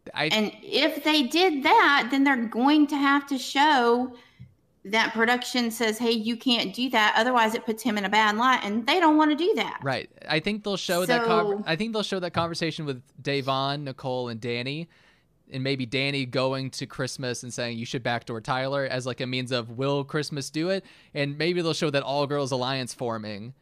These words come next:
Speaker 1: and just
Speaker 2: Yeah,
Speaker 1: be like,
Speaker 2: they're gonna
Speaker 1: maybe
Speaker 2: do something, but I don't think they're gonna make Tyler look bad because
Speaker 1: No. They, they would never
Speaker 2: Why,
Speaker 1: do, <laughs>
Speaker 2: they
Speaker 1: they would never do that.
Speaker 2: Yeah, I mean, he's Jeff two point oh, so no, they're, they're not gonna do that.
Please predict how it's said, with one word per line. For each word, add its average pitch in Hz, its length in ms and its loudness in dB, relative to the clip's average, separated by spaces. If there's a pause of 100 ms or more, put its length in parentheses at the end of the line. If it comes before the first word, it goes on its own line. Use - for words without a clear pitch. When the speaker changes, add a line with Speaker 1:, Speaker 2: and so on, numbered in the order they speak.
(540)
Speaker 1:
and 127 320 -4
just - 140 -6
Speaker 2:
Yeah, 240 80 0
Speaker 1:
be 156 60 0
like, 131 100 2
Speaker 2:
they're 254 100 4
gonna 302 140 2
Speaker 1:
maybe 269 160 2
Speaker 2:
do 254 100 -4
something, 269 340 -2
but 226 120 -2 (160)
I 240 180 2
don't 226 100 -2
think 240 120 0
they're 226 100 -2
gonna 220 140 0
make 202 180 -2
Tyler 208 580 0
look 208 320 0
bad 78 380 0 (140)
because 185 560 0
Speaker 1:
No. 269 340 -8 (280)
They, 220 120 -2
they 202 240 0
would 220 120 0
never 175 220 4
Speaker 2:
Why, 214 300 4
Speaker 1:
do, - 20 0
<laughs> - 180 6
Speaker 2:
they 254 180 4
Speaker 1:
they 302 100 4
would 196 180 2
never 185 240 4
do 147 200 0
that. 110 200 -10 (1400)
Speaker 2:
Yeah, - 380 -2
I 220 80 4
mean, 233 180 2
he's 233 140 -2
Jeff 254 240 0
two 269 120 -2
point 202 240 -4
oh, 233 200 2
so - 200 -2
no, 254 420 4
they're, 226 260 0
they're 247 160 0
not 247 180 4
gonna 240 180 2
do 247 200 0
that. 175 400 -6